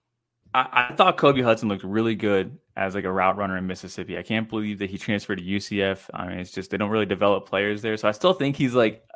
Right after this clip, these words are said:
I think he's technically v-, good. Technically, he's good. So maybe he recoups some value. Um, this is definitely a deep shot, though.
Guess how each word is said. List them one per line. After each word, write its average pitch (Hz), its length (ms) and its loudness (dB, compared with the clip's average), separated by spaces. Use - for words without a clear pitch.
I 135 100 4
think 180 120 2
he's 196 160 0
technically 190 460 0
v-, 131 240 -12
good. 151 460 2
Technically, 165 340 -2
he's 135 160 -2
good. 113 300 0
So 123 160 0
maybe 156 540 2
he 151 200 -6
recoups 156 540 0
some 135 300 -6
value. 165 720 -4
Um, 107 440 -6
this 139 140 -8
is 135 80 -6
definitely 117 320 -4
a 101 40 -6
deep 98 240 -8
shot, - 300 -12
though. - 240 -16